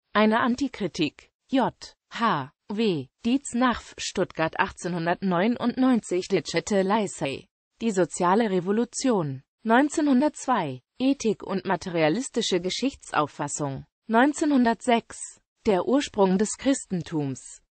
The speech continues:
neunzehnhundertacht, der Weg zur Macht, neunzehnhundertneun, die Wandlungen der Goldproduktion und der wechselnde Charakter der Teuerung.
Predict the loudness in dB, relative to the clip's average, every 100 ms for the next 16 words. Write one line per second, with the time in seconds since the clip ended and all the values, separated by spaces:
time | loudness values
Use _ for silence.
0 | _ 2 4 4 0 2 4 4 0 -6
1 | -8 -20 -20 _ _ 2 4 6 4 4
2 | -4 -2 0 -2 -6 -20 -20 _ -4 4
3 | 4 4 -2 -2 0 0 2 2 0 -4
4 | -10 _ -4 -2 2 2 2 0 0 0
5 | 0 0 2 0 0 -4 -4 -4 -4 0
6 | 2 4 2 -2 0 0 0 -4 -4 0
7 | 0 0 -2 0 0 2 0 0 -2 2
8 | 4 4 2 -2 -4